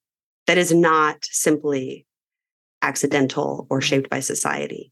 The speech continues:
That's what's considered essentialism in feminist theory. So in that broad sense, I would say we actually need to become essentialist again. We need to be able to say, "No, actually, there is a stable ground of meaning,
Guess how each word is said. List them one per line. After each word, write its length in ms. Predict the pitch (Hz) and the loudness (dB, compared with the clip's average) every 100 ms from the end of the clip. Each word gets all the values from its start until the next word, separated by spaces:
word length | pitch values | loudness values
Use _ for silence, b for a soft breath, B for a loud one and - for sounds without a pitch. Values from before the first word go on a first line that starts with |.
| - | -4
That's 380 | 165 160 160 - | 0 0 -2 0
what's 240 | 151 151 | 0 0
considered 400 | 160 135 139 135 | 0 0 2 0
essentialism 560 | 135 135 - 127 127 131 | 0 -2 -2 -4 -4 -4
in 100 | 135 | -6
feminist 420 | 139 139 143 - | -8 -8 -8 -6
theory. 440 | 135 135 69 73 _ _ - | -4 -4 -6 -10 _ _ -2
So 160 | 190 | 2
in 220 | - 185 180 | 4 4 4
that 220 | 160 156 | 2 -2
broad 440 | 156 165 180 202 | -2 2 2 0
sense, 420 | - 147 139 139 - | -2 -4 -4 -8 -6
I 100 | 143 | 0
would 200 | 147 143 | 0 0
say 280 | 156 139 135 | 0 0 0
we 260 | 147 165 170 | 0 0 2
actually 360 | 151 - 151 | 0 0 2
need 200 | 139 135 135 | 2 0 -2
to 80 | |
become 640 | 135 135 - 147 135 131 - - | -6 -6 -2 0 0 -2 -6 -12
essentialist 680 | 135 135 127 - 135 127 - | -8 -6 -4 -4 -6 -6 -6
again. 420 | 131 135 - - _ _ | -4 -4 -6 -16 _ _
We 120 | 185 196 | 2 4
need 180 | 165 | 4
to 80 | 165 | 2
be 160 | 165 147 | 4 4
able 220 | 143 143 | 4 0
to 100 | 143 | -2
say, 220 | 139 147 | 0 2
"No, 240 | 139 156 147 | 4 4 4
actually, 280 | 147 - 151 | 0 -2 0
there 100 | 147 | 0
is 260 | - 190 | 2 0
a 80 | 170 | 2
stable 360 | - 151 143 143 | 2 2 2 0
ground 580 | - 127 127 135 - - _ _ _ _ - | -2 -6 -6 -10 -14 -20 _ _ _ _ -2
of 160 | 170 | 2
meaning, 560 | 180 196 214 135 143 | 6 6 4 2 -4